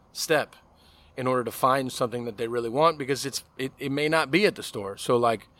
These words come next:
uh, Babes, they're doing very well, right? And Margie, she saw her C S A grow thirty percent in, like, a two-week span, which is huge. You know, so basically, I called her. I said I wanted to go see her.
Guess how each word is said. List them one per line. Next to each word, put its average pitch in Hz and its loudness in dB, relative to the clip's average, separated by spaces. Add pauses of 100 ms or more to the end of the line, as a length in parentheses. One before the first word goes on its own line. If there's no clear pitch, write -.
(260)
uh, 113 -2
Babes, 131 -4 (180)
they're 123 -2
doing 123 -2 (100)
very 120 -2
well, 117 0
right? 127 -4 (500)
And 120 -2
Margie, 139 4
she 135 -8
saw 127 0
her 123 0
C 131 0
S 127 -2
A 127 -2
grow 127 2
thirty 131 -2
percent 139 -4
in, 120 -6
like, 113 -6
a 107 -10
two-week 135 -4
span, 165 -4 (220)
which - -10
is 120 -6
huge. 202 -8 (540)
You 127 -6
know, 131 0
so - -6
basically, 131 -2 (520)
I 127 -4
called 123 2
her. 147 6
I 127 4
said 120 2
I 123 4
wanted 120 0
to 117 -6
go 113 0
see 120 -2
her. 143 0